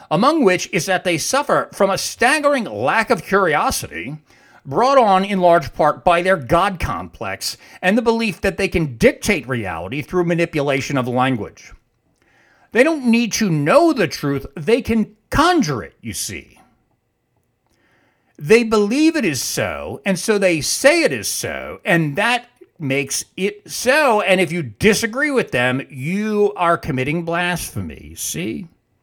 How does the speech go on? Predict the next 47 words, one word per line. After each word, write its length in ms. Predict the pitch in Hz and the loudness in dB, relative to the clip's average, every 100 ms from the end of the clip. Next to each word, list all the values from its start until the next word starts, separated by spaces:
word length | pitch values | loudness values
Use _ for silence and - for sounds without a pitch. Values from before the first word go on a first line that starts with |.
| _ _ _ _ _ _ _ - | _ _ _ _ _ _ _ 0
After 320 | 175 180 143 | 4 4 4
all, 280 | 202 196 160 | 6 6 6
if 100 | 156 | 4
they 100 | 196 | 2
can 100 | 190 | 2
abolish 580 | 143 98 135 156 165 127 | 0 0 2 4 2 0
sex, 340 | - 160 156 | -2 -2 -2
conjure 500 | - - 180 185 151 | -4 0 2 2 -2
gender, 500 | 120 104 196 220 143 | -2 2 2 4 4
and 180 | 190 160 | 4 2
have 220 | 143 147 | 0 0
protests 480 | - 254 214 151 117 | 2 2 2 -2 -2
that 120 | 147 | -4
are 100 | 104 | -6
fiery 480 | 90 - 175 185 175 | -8 2 4 4 2
but 160 | 156 151 | 0 0
mostly 360 | 160 180 156 | 0 -2 -4
peaceful, 600 | 135 262 277 - 156 170 - - | -4 -4 -2 2 4 4 -2 -6
then 160 | 143 147 | 0 2
why 160 | 143 180 | 2 4
not 200 | 196 190 | 2 0
just 180 | 202 | -2
say 220 | - 262 196 | 0 2 2
that 120 | 160 | 0
you 100 | 151 | 2
have 100 | 151 | 2
also 240 | 117 220 | 2 2
won 340 | 151 107 160 190 | 0 2 2 4
the 100 | 208 | 4
war, 320 | 285 294 151 | 4 2 2
secured 400 | - 165 320 320 | -2 -2 0 0
the 60 | |
border, 380 | 247 330 339 254 | 2 4 6 4
conquered 420 | - 254 320 269 | 0 -2 0 -2
the 80 | 165 | 0
laws 320 | 151 226 269 | 0 2 2
of 100 | 190 | 0
supply 400 | 151 156 185 226 | -2 -2 0 2
and 140 | 240 208 | 2 2
demand, 320 | 226 247 190 | 2 2 2
and 80 | 190 | 0
of 100 | 160 | 0
course 280 | 196 202 - | 0 0 2
gotten 260 | 196 180 | 0 2
more 240 | 175 185 233 | 2 2 2
votes 340 | 202 98 - | 2 -2 -4
than 160 | 156 | -4